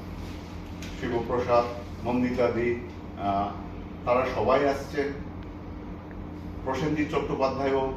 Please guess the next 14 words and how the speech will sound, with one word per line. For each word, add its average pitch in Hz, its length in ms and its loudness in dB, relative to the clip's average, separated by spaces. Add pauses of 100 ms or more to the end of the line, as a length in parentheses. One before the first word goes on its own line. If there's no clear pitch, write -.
আহ, 110 220 2
কথা 123 260 0
দিয়েছেন 127 400 0
আসবেন, 117 600 0
ঋতুপর্ণারও 127 640 2
আসার 123 360 2
কথা। 120 420 0 (600)
সবার 175 300 8
কাছ 202 240 2
থেকেই 202 240 4
অত্যন্ত 202 760 0 (100)
সদার্থ 139 480 2 (1400)
আমরা 107 380 4 (580)
সাড়া 117 220 8